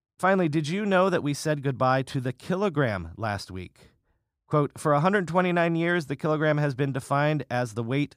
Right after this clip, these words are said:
of the international prototype kilogram, or I P K, a lump of platinum iridium that's stored in a vault in Paris. Slight changes to the I P K's weight caused by contamination, some speculate, have been a blemish on the metric system's reputation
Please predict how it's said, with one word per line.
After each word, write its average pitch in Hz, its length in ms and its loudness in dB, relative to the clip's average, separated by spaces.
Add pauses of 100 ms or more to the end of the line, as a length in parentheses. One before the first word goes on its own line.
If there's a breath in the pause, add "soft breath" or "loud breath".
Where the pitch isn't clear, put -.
of 120 180 -6
the 113 120 -6
international 147 640 -2
prototype 160 560 -2
kilogram, 127 560 -2 (380 soft breath)
or 90 200 -10
I 107 140 -4
P 107 160 -8
K, 143 400 -2 (580 soft breath)
a 147 180 0
lump 160 360 0
of 156 240 2 (100)
platinum 165 540 2
iridium 160 540 0
that's 135 240 -2
stored 151 420 -2
in 156 100 0
a 156 40 -2
vault 120 280 -2
in 110 120 -8
Paris. 139 580 0 (520)
Slight 117 320 -6
changes 113 440 -6
to 107 160 -10
the 98 260 -6
I 107 180 -6
P 104 200 -12
K's 98 320 -8
weight 139 380 -4 (420 soft breath)
caused 101 280 -8
by 101 120 -4
contamination, 113 720 -6
some 135 240 -4
speculate, 135 480 -4
have 139 220 -2
been 147 180 -2
a 151 180 -2
blemish 147 460 -2
on 127 220 -2
the 123 40 -4
metric 135 300 -4
system's 127 420 -6
reputation 131 720 -4